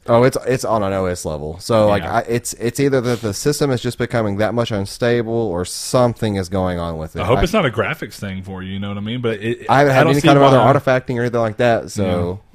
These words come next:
Speaker 2: Yeah.
Speaker 1: um, I don't know, though. Uh, so, like, yesterday, 'cause it,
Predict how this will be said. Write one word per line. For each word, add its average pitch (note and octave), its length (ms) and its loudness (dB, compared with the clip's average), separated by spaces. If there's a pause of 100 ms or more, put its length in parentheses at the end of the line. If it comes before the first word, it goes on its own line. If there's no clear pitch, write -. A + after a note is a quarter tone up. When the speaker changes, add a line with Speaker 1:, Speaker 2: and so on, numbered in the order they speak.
(120)
Speaker 2:
Yeah. G2+ 380 0
Speaker 1:
um, E2+ 260 -6 (960)
I D3 100 6
don't D#3+ 100 6
know, D3+ 160 6
though. F#2+ 220 0
Uh, G#2 640 2 (760)
so, C3 180 2
like, A#2+ 340 0
yesterday, A2+ 680 0
'cause A#2 180 -8
it, A#2 160 -6